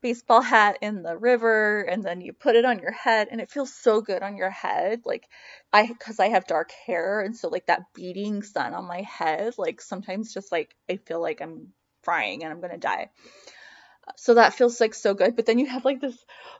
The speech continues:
cold, cold water just running down your back, and you're just like, "Oh my God, <laughs> like, I'm gonna die." <laughs> Like, it's so, like, it's kinda almost painful.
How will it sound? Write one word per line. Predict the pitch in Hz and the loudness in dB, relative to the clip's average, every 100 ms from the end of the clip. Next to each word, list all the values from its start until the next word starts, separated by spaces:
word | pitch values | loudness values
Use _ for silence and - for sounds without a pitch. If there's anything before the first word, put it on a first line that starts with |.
| - | -18
cold, | - - - - - - 254 226 233 233 233 208 - | -16 -16 -18 -16 -10 2 2 2 0 4 2 0 -8
cold | - - 269 269 | -8 -2 0 2
water | 226 220 208 | 2 2 0
just | 240 196 190 | -10 -12 -4
running | 196 185 220 240 | -2 -2 -2 -2
down | 208 196 208 | 0 -2 -6
your | 196 196 | -8 -8
back, | 214 202 330 370 - - - | -8 0 2 0 -4 -18 -4
and | 254 | 0
you're | 277 | 0
just | 247 - | -2 -4
like, | 285 - - - | -6 -8 -10 0
"Oh | 427 | 2
my | 381 392 | 2 2
God, | 392 349 392 302 | 4 4 2 2
<laughs> | |
like, | 302 - 359 | 2 0 -4
I'm | 415 | -2
gonna | 415 359 392 311 | 0 0 -2 -4
die." | - - _ - 403 427 403 381 381 381 480 494 381 | -8 -10 _ -8 4 4 4 0 -2 -4 -2 -2 -4
<laughs> | - | -6
Like, | 190 190 226 | -8 -6 -4
it's | 247 233 _ _ - | -4 -4 _ _ -4
so, | 226 202 202 202 | -4 -2 -4 -4
like, | 190 180 196 196 - _ _ _ _ _ _ _ _ _ _ _ _ - | -2 -2 -2 -6 -10 _ _ _ _ _ _ _ _ _ _ _ _ -10
it's | 247 - | -8 -4
kinda | - 233 233 | 4 6 6
almost | 220 262 277 - | 6 4 0 -2
painful. | - 190 233 262 285 285 | -12 -10 -2 2 2 0